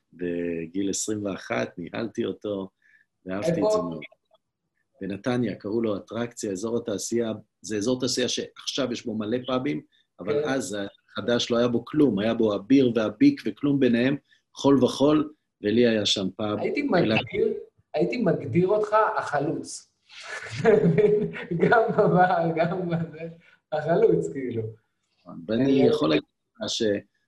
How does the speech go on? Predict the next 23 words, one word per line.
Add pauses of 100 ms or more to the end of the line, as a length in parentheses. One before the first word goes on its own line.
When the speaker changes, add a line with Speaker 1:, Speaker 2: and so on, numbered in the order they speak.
(300)
Speaker 1:
אתה
יודע,
כשהתחיל
האימון
הייתי
שם,
שזה
עבר
למנטורינג,
הייתי
שם
בראש
המחנה, (420)
ועכשיו
אני
חושב
שהגל
הבא
הוא
באמת
גל
של
גיידס,